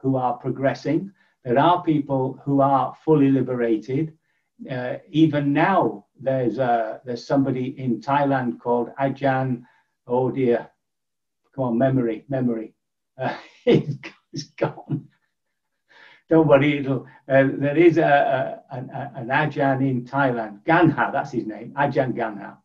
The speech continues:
uh, who is recognized as fully liberated. And he is a nephew of Ajahn Chah, for those of you who know Ajahn Chah.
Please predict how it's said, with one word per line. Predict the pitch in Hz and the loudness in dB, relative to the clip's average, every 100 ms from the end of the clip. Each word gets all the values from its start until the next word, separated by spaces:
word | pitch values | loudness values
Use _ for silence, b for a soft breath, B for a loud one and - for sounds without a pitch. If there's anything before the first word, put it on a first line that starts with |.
| _ _ _ _ _ - | _ _ _ _ _ -6
uh, | 123 127 131 - | 0 2 2 -2
who | 147 151 | -2 0
is | 143 135 117 - - - | 2 0 -2 -10 -20 -6
recognized | 147 139 139 120 127 131 131 | -4 -2 -4 -2 -2 -2 -2
as | 143 135 131 _ | -4 -6 -8 _
fully | 139 113 113 | -4 0 0
liberated. | 127 135 120 110 98 110 - _ _ _ - | 0 0 0 0 -4 -12 -20 _ _ _ -6
And | 113 | -4
he | 110 143 139 | -4 0 2
is | 123 | 2
a | 135 | 0
nephew | 120 160 135 135 120 | 2 2 2 -2 -2
of | 113 | 0
Ajahn | 127 131 139 113 | -2 -2 -2 -4
Chah, | 101 - 143 127 - | -6 -2 0 0 -2
for | 123 | -8
those | 117 120 107 | -4 -2 -4
of | 101 | -2
you | 107 104 | -2 -2
who | 107 | -4
know | 113 127 | -2 0
Ajahn | 104 101 95 95 | -2 -8 -16 -20
Chah. | 92 - | -20 -20